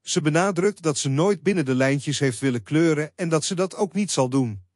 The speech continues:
De zevenenzeventigjarige presentatrice uit haar onvrede over het ontbreken van een eigen programma,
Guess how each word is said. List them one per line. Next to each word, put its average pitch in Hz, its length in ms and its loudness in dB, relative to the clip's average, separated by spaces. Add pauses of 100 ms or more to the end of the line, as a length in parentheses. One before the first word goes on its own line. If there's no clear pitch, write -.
(340)
De 143 100 -4
zevenenzeventigjarige 165 1300 2
presentatrice 147 840 -2
uit 135 200 -2
haar 120 160 -2
onvrede 151 600 2
over 139 220 0
het 123 120 -2
ontbreken 131 500 0
van 127 140 -2
een 110 140 -4
eigen 170 360 -2
programma, 139 600 0